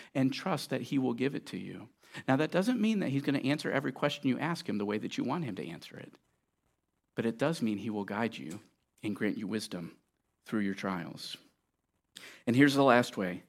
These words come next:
that you're gonna rely on God through your trials. I'm gonna, I'm gonna set it up, and then I'm gonna share what the last point is, is that no matter how hard it gets, no matter how bleak the situation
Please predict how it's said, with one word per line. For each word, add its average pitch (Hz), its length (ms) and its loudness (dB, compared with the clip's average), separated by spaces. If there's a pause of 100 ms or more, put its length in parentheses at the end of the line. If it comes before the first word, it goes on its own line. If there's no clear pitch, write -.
(160)
that 92 120 0
you're 110 120 0
gonna 113 160 4
rely 104 360 2
on 104 120 0
God 92 360 -2 (180)
through 104 120 -2
your 95 120 0
trials. 85 600 -8 (1500)
I'm 107 80 2
gonna, 110 300 8
I'm 107 140 4
gonna 110 160 6
set 113 240 2
it 117 80 4
up, 110 160 2
and 101 100 -2
then 101 80 2
I'm 101 60 2
gonna 98 160 2
share 101 260 -2
what 98 140 -4
the - 80 -4
last 90 260 -2
point 95 240 -8
is, 87 320 -14 (480)
is 107 140 -6
that 104 180 4
no 104 80 2
matter 104 460 0 (100)
how 101 140 0
hard 135 180 0
it 160 60 -4
gets, - 420 -6 (1700)
no 107 180 4
matter 104 300 4
how 104 240 0
bleak 107 540 -4 (1120)
the 110 60 -6
situation 127 880 0